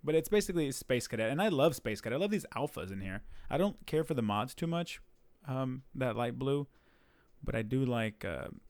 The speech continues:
the weird P O S system kind of mo-, um, alphas, which is from an old keyboard, right, or an old computer.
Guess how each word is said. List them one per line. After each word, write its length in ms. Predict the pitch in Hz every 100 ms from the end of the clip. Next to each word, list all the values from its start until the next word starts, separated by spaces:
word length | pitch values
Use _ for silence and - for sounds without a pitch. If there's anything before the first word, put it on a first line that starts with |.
| - - -
the 80 | 120
weird 440 | 107 107 107 101 120 - -
P 160 | 113
O 80 | 95
S 140 | 101 -
system 580 | - - 104 - 101
kind 200 | - 98
of 340 | 95 92 - - - _ _ - - - -
mo-, 380 | 117 107 98 -
um, 320 | 104 95 98 -
alphas, 480 | 113 107 71 - -
which 160 | - -
is 80 | 113
from 420 | - 151 147 135 - - _ _ _ _ _ _ -
an 120 | 127
old 240 | 127 -
keyboard, 380 | - 127 104 85
right, 200 | 92 95
or 100 | 110
an 100 | 110
old 260 | 113 104 -
computer. 520 | 104 - 104 90